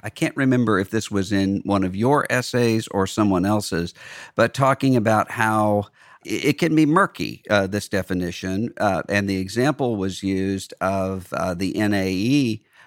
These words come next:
uh, statement of faith on, uh, exclusivity of Christ and salvation up against maybe some of Billy Graham's,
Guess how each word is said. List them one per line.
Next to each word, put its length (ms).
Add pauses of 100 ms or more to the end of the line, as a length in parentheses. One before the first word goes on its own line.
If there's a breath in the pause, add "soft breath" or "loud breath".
(100)
uh, 200
statement 500
of 100
faith 560
on, 600
uh, 300
exclusivity 760
of 80
Christ 400
and 140
salvation 680
up 140
against 320
maybe 240
some 220
of 100
Billy 240
Graham's, 540